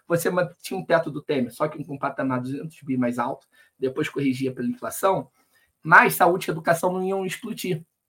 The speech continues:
Porque saúde e educação explodindo, você quebra a gestão do orçamento, que é o que vai acontecer. Só pro ouvinte entender por que que eu tô falando isso, é muito simples.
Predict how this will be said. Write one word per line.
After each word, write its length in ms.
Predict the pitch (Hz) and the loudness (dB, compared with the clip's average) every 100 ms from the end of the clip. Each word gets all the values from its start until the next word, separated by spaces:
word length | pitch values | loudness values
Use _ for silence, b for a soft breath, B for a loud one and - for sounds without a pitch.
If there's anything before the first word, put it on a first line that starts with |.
| _ _ _ _ | _ _ _ _
Porque 200 | - - | -2 0
saúde 380 | 185 175 180 247 | 4 4 2 0
e 40 | 156 | -4
educação 320 | 160 156 165 | -2 -4 -4
explodindo, 460 | - 156 156 170 | -6 -6 -6 -6
você 340 | 165 170 160 - _ _ _ | -4 -2 -4 -6 _ _ _
quebra 340 | - 311 208 | 4 4 4
a 40 | 170 | 0
gestão 420 | 160 - 180 131 | 0 -2 -2 0
do 100 | 120 | 0
orçamento, 460 | 127 131 120 110 - | -6 -6 -6 -8 0
que 80 | 175 | 2
é 40 | |
o 80 | 170 | 2
que 120 | - | 2
vai 140 | 175 | 2
acontecer. 580 | 165 - 190 185 147 127 b b b | 2 0 -2 0 -2 -2 b b b
Só 280 | _ - 196 | _ 6 6
pro 160 | 196 190 | 8 4
ouvinte 240 | 165 - | 2 -4
entender 260 | - 170 170 | -2 0 0
por 100 | - | -2
que 120 | 160 | -4
que 60 | 165 | -2
eu 60 | |
tô 100 | 165 | -6
falando 280 | 160 165 160 | -2 0 0
isso, 140 | 190 - | -2 0
é 40 | |
muito 180 | 247 247 | 0 0
simples. 420 | - 165 - - | -4 -6 -8 -14